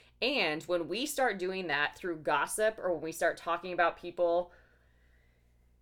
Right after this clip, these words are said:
a great way to, to think about that, if you wouldn't say it to their face, don't say it at all. And if you do have something to say to them, come to them, right, and have a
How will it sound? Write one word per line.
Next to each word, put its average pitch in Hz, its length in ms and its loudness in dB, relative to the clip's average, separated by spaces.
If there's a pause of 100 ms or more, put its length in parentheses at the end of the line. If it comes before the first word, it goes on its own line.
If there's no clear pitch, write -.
(140)
a 175 80 -2
great 180 300 6
way 180 180 8
to, 175 280 6
to 185 140 -8
think 180 160 -2
about 156 220 6
that, 151 160 4
if 151 80 -10
you 156 80 -6
wouldn't 180 200 -2
say 185 140 2
it 151 120 0
to - 60 -14
their 151 140 -4
face, 160 480 -2
don't 165 280 0
say 165 180 0
it 156 80 0
at 147 100 0
all. - 380 -2 (260)
And 175 80 0
if 170 100 -4
you 170 100 -8
do 214 400 -2
have 214 200 -2
something 151 260 -4
to 143 60 -8
say 147 200 -2
to 143 80 -4
them, 143 280 0
come 262 460 -4
to 226 160 -6
them, 135 500 -2 (500)
right, 156 460 2
and 170 120 -4 (140)
have 180 520 4 (100)
a 160 540 4